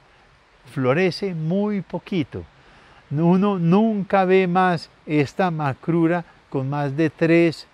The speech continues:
o cuatro flores. Entonces, el hibrido, la persona que hibridó pensó de que quería una flor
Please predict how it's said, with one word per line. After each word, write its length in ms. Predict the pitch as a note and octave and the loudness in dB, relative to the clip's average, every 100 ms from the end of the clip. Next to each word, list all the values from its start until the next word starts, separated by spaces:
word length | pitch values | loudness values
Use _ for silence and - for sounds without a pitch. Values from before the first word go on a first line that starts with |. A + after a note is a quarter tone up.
| _ C#3 | _ -10
o 100 | B2+ | -8
cuatro 420 | - C3 A#2 B2+ | -2 -2 -2 -6
flores. 540 | A#2 F2+ F2 - - _ _ _ _ _ _ _ - - - - - | -6 -10 -12 -20 -20 _ _ _ _ _ _ _ -20 -20 -20 -20 -4
Entonces, 420 | F3+ F#3 A#3+ - | 2 4 4 4
el 180 | G#3+ F#3+ | 4 6
hibrido, 720 | F3 D#3+ G3+ G3+ E3 D3+ F#3 E3 | 4 4 0 4 4 4 0 -4
la 180 | E3 D3 | -4 -4
persona 760 | - D#3+ C#3+ - A3+ A#3 A3+ | -4 -6 -6 -2 -2 0 -6
que 180 | - E3 | -4 -2
hibridó 560 | C#3 C3 C3 C3+ D3+ - _ _ _ _ | -2 -2 -2 0 0 -4 _ _ _ _
pensó 720 | G3 F#3+ F3 - F#3 E3 D#3 - _ _ - _ | 4 4 -2 -2 2 2 0 -10 _ _ -20 _
de 160 | C#3+ D3+ | -2 -2
que 200 | - E3 | 0 -4
quería 600 | - F#3 F#3 A#3+ C#4 C4 | -4 0 2 4 2 2
una 260 | A#3+ A#3 | 0 -2
flor 400 | - A3 F3+ A2+ | -2 2 4 4